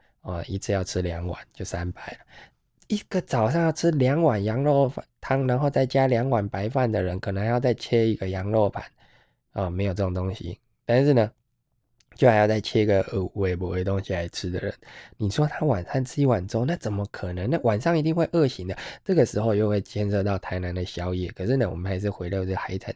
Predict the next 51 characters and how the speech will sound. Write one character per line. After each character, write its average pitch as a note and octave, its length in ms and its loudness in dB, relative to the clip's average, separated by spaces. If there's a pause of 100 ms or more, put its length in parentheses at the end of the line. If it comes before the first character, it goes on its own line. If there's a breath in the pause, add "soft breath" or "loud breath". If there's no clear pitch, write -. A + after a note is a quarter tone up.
粥。 - 180 -8 (460 loud breath)
哦， G2+ 220 0
你 G2+ 140 -2
吃 - 160 -2
了 D#3 80 4
海 C3+ 120 4
产 A#2+ 220 0
粥， A2+ 240 0
你 B2 80 0
一 A#2 60 -2
定 D3+ 180 2
会 C#3 140 2
配 A#2 240 -4
个 G2 120 -2
饭， G2 300 -4
你 G#2+ 100 -4
可 E3 160 -2
能 D#3+ 80 0
会 G#2+ 220 -2
配 - 160 -2
个 G2+ 180 0 (120)
煎 A2 180 -2
肉 G#2 180 2
片， F#2 240 -4
你 F2+ 60 -4
会 D3+ 160 0 (140)
配 C#3 260 2 (160)
一 C3 60 -10
片 B2 220 0
虱 B2+ 200 0
目 B2 220 2
鱼。 - 100 -8 (300 loud breath)
所 A3+ 120 0
以 A3 40 4
呢， F#3 100 6
不 - 180 -2
小 A2 240 0
心 D3 220 0
呢， A#2+ 180 2
一 C3 120 0
个 A2+ 120 -2
晚 G2 220 0
上 A#2 180 -2
呢， G2 140 -4
又 G#2+ 160 -2
吃 - 200 -10
了 F2+ 160 -4 (540)
几 - 120 -14
百 E2+ 180 -6
块 - 220 -8
了。 - 160 -12